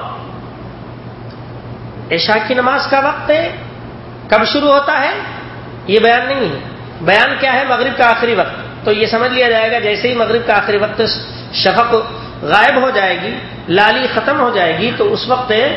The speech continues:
عشاء کا، عشاء کا وقت شروع ہوگا۔ سمجھ گئے؟ سمجھ گئے کہ نہیں؟ جی۔ اور کب تک رہے گا؟ ہاں؟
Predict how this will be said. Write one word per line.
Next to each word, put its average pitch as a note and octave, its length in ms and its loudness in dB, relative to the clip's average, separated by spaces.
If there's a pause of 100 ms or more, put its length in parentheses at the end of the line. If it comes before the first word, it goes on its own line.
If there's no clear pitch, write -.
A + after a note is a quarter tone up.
(400)
عشاء A#3 380 0
کا، A#3+ 260 2 (1600)
عشاء G#3 360 2
کا G3 140 0
وقت A#3 240 2 (120)
شروع D#3+ 180 4
ہوگا۔ A#2+ 220 -4 (1000)
سمجھ G3 300 0
گئے؟ C4+ 260 4 (1000)
سمجھ B3 260 2
گئے C4 120 4
کہ A#3+ 100 2
نہیں؟ E3+ 180 0 (680)
جی۔ C#3 340 -2 (1160)
اور C4+ 360 4 (520)
کب G#3 120 4 (120)
تک D4 200 4
رہے C#4 260 2
گا؟ D4 120 -2 (1400)
ہاں؟ A#3 240 2